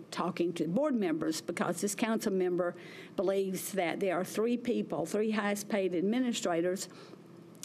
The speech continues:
making one point eight million dollars. I've, I've spent some time looking at the budget to see where that information could, uh, where the council member could, could have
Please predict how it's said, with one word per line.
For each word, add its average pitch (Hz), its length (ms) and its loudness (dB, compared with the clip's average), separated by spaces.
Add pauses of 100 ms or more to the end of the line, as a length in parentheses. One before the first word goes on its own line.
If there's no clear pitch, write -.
(100)
making 208 440 2
one 214 220 2
point 208 380 0
eight 185 220 0
million 196 580 2
dollars. 170 600 -2 (460)
I've, 196 340 0
I've 208 140 0
spent 226 300 -2
some 196 200 0
time 233 320 2
looking 196 280 2
at 294 140 0
the 185 60 -2
budget 214 480 0
to 185 100 0
see 175 240 2
where 202 420 0 (580)
that 101 320 0 (360)
information 190 1000 0 (100)
could, 175 600 2 (600)
uh, 165 500 0 (1000)
where 202 360 2
the 170 440 0
council 240 340 0
member 170 440 2
could, - 440 -2
could 165 180 0
have 165 240 -2